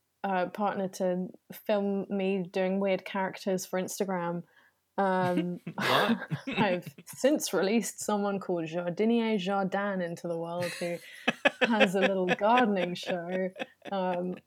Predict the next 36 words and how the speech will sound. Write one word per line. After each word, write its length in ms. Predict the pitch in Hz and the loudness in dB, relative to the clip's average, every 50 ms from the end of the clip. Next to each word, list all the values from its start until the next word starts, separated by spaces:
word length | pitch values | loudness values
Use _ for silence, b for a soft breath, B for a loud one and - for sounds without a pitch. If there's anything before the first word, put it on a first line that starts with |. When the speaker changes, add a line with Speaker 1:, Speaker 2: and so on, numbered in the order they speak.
| - | -8
Speaker 1:
on 220 | 185 185 190 185 190 | -4 -2 0 0 0
my 120 | 185 180 180 | 0 0 0
Instagram. 840 | 185 190 185 - - - 180 175 180 175 180 180 180 180 185 185 - B B B B B B B B B B - | 0 -2 -4 -6 -8 -6 -4 -2 0 0 2 2 2 0 -2 -4 -8 B B B B B B B B B B 0
Um, 580 | - 196 196 185 190 185 180 185 185 190 190 - - _ - 208 | 2 4 6 6 6 6 4 4 4 2 0 -2 -6 _ -8 -4
so 220 | - - 233 208 | 0 4 6 6
yeah, 240 | 208 220 220 196 185 | 8 8 6 6 6
I've 140 | 196 202 - | 4 4 4
been 140 | 233 226 226 | 6 4 4
playing, 440 | - - 240 220 220 214 196 - - | 6 4 4 4 4 2 0 0 0
playing 300 | - 254 240 240 220 214 | 4 4 6 6 6 6
with 160 | 202 190 196 | 4 2 2
that 220 | 185 180 170 - - | 2 0 2 0 -2
a 40 | 175 | 0
bit, 320 | - 185 170 170 175 - - _ _ _ _ - | 2 4 4 4 2 -2 -6 _ _ _ _ -4
um, 500 | 180 175 165 160 160 160 160 160 160 165 - _ _ _ _ _ _ - | -2 -2 0 -2 -4 -6 -6 -8 -10 -12 -14 _ _ _ _ _ _ -4
as 180 | - 180 160 | -4 0 0
a 80 | 165 165 | 0 2
way 340 | 170 170 175 175 170 175 170 | 2 2 2 2 0 0 0
to 160 | - - 185 | -2 -4 -8
sort 240 | - - 196 185 170 | -4 -2 0 0 0
of 180 | 170 160 165 | 0 -2 -4
still 360 | - - - - 196 180 175 175 | -6 -8 -2 4 6 6 6 6
get 200 | 185 180 - - | 4 0 -2 -2
some 240 | - - 185 170 160 | -2 -2 -2 -2 -4
sort 220 | - - 170 160 | -4 -4 -4 -2
of 180 | 160 160 160 - - - - _ _ _ _ _ _ _ _ _ _ _ _ - | -2 -4 -6 -8 -14 -18 -18 _ _ _ _ _ _ _ _ _ _ _ _ -8
performance 1000 | - 214 - - - 196 180 170 170 160 160 170 196 196 - - - - - - 254 _ _ _ - | -6 -6 -6 -2 0 0 2 2 0 -2 -6 -8 -10 -10 -10 -10 -10 -12 -12 -16 -20 _ _ _ -2
in, 320 | - 160 139 156 165 160 - | -2 0 0 -2 -4 -4 0
and, 160 | - - - 359 311 | 2 2 4 4 4
and 120 | - - | 4 2
Speaker 2:
Yeah. 20 | - | 2
Speaker 1:
trying 320 | - 240 226 220 214 208 | 4 4 4 6 4 4
not 160 | 202 - - - | 4 2 0 0
to 80 | 240 | 0
be 200 | 185 196 196 190 | 0 0 0 0
too 640 | 190 - - - 202 185 185 180 180 185 185 - - | -2 -2 0 2 2 4 4 4 2 2 0 -2 -4